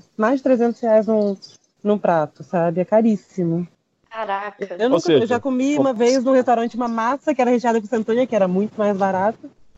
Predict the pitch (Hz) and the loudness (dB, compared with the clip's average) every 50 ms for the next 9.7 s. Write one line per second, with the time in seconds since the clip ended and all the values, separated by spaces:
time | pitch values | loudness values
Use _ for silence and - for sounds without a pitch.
0 | _ - - - 226 240 - 240 - 254 233 233 - 220 277 262 - 285 269 277 | _ -10 -4 -2 0 2 2 2 4 4 2 4 2 0 0 2 2 2 2 2
1 | 254 240 240 240 - 202 220 - - 247 269 277 - _ - - 220 185 180 180 | 2 2 0 0 -2 -2 -4 0 0 2 2 2 0 _ -4 -2 -2 0 0 -2
2 | 185 180 160 170 143 143 156 165 175 - _ _ - - - - 214 220 226 214 | -4 -4 -6 -6 -8 -8 -8 -10 -12 -16 _ _ -20 -18 -10 -6 -2 -2 0 0
3 | 247 - 247 302 294 285 294 294 - - 269 240 214 220 269 277 - 285 226 220 | 0 0 0 0 0 0 0 0 0 0 2 2 2 2 0 -2 -4 -4 -2 0
4 | 233 214 220 277 330 - 381 302 208 214 202 208 226 277 285 247 277 285 277 277 | 0 2 2 2 0 0 -2 -2 0 0 0 0 0 -2 -2 -2 -2 -2 -2 -2
5 | 254 254 269 262 277 269 269 247 240 269 294 320 285 233 202 - - 220 202 214 | -4 -6 -4 -2 -2 -2 0 0 0 0 0 0 0 0 -2 -2 -2 0 0 0
6 | 202 220 214 196 214 208 202 196 180 165 - 196 180 196 190 - 208 190 196 185 | 2 0 0 0 0 -2 -2 -2 -6 -6 -6 -2 -2 -2 -2 0 0 0 0 0
7 | 175 - 180 185 190 170 170 202 226 277 294 262 220 202 - _ - 208 220 233 | -2 -2 -2 0 0 0 0 -2 -2 -2 -4 -8 -10 -12 -10 _ -2 -2 0 2
8 | 240 220 214 190 214 208 202 190 202 196 190 175 190 190 190 165 175 - _ _ | 2 2 2 2 0 0 0 0 0 -2 -2 -2 -2 -4 -4 -4 -8 -12 _ _
9 | - 190 180 175 180 185 170 175 175 175 - - 226 220 | -6 -2 0 0 0 0 0 -2 -4 -6 -4 -6 -8 -8